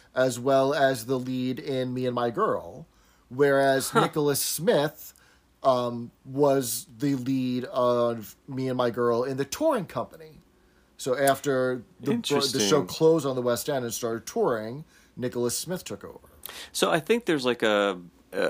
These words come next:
Speaker 2: a c-, connection there, because I could swear in the original series, Captain Peacock says he played a part on the Captain, the, the, the, the Pirates of Penzance, didn't he?
Speaker 1: Oh.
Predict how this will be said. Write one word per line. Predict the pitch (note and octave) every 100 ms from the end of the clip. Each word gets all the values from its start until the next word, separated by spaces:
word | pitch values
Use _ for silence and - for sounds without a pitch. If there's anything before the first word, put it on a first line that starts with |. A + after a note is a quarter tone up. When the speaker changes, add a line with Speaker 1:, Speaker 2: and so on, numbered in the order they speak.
| -
Speaker 2:
a | G#2+ -
c-, | -
connection | - A#2 D#3 B3+ - A#2+
there, | G#2
because | G#2 A#2+
I | A#2
could | A#2 A#2
swear | - - D3 D3 D3 C#3+
in | G2+
the | A2 G2+
original | A#2 A#2+ C3
series, | - G#2 G2 F#2+
Captain | - F#2+ - B2
Peacock | B2+ A2+ G#2+ G2+ -
says | - A#2+ F#2+ F#2+ - - -
he | - C3
played | - - - D3+ D3+ C3
a |
part | - - C3+ G#2+ G2+ -
on | G#2+ G#2 G2+
the | G#2
Captain, | - G#2 - G#2+ F2+ -
the, | G2 F2+ E2+
the, | - F2 E2
the, | F2
the | E2 E2+
Pirates | - - C#3+ B2 -
of | -
Penzance, | F#2+ F2+ F2+ F3 - -
didn't | - F#2+
he? | G3 -
Speaker 1:
Oh. | C#3+ D#3 G#3 F3+ D3 A2+ G2